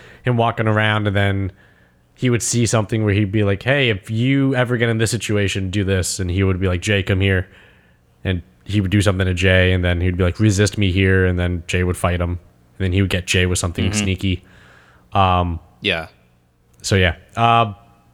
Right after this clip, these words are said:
Speaker 1: yeah, that was, that was just, like, I don't know. All that stuff was,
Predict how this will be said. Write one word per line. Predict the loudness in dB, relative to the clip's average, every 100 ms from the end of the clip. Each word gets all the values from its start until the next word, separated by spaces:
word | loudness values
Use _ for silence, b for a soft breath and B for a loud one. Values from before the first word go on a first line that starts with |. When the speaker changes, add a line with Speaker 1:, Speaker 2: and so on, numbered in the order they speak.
| _ _ _ _ _ _
Speaker 1:
yeah, | 0 0
that | 2 2
was, | 2 0 -6 -14 _ _ _ _ B B B B
that | -2 -2
was | -2
just, | -2
like, | -2 -2
I | -2
don't | -2
know. | -2
All | -2 -2
that | 0
stuff | -2 -2
was, | -2 -4